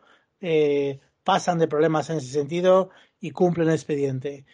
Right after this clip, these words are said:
Si pierden tres minutos de juego efectivo, te van a añadir dos minutos y se van a quedar tan tranquilos. El, el Villarreal perdió todo el tiempo que pudo y, y los descuentos fueron irrisorios en la primera y en la segunda parte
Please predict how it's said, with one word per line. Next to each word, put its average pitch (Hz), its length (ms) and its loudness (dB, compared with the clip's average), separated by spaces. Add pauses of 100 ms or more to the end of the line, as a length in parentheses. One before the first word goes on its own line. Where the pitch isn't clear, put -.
(100)
Si - 220 -10
pierden 160 680 2
tres 165 260 2
minutos 160 360 2
de 151 60 2
juego 156 240 -2
efectivo, 233 680 2 (280)
te 160 140 -4
van 160 160 2
a 160 40 0
añadir 160 320 -2
dos 156 120 4
minutos 180 340 -4
y 147 40 -12
se 165 60 -4
van 156 80 -2
a 151 60 -4
quedar 156 180 0
tan 151 240 -4
tranquilos. 131 800 -12 (320)
El, 139 680 -4 (280)
el 147 140 0
Villarreal 151 960 4 (360)
perdió 151 240 0
todo 151 100 4
el 143 60 0
tiempo 147 240 0
que 143 80 0
pudo 208 380 6 (460)
y, 139 600 -4 (360)
y 160 120 -8
los 147 180 0
descuentos 151 420 -2
fueron 156 280 -2
irrisorios 135 540 -6
en 143 60 -10
la 139 60 -10
primera 160 300 -4
y - 20 -2
en 160 60 0
la 143 60 -2
segunda 143 280 -8
parte 139 380 -6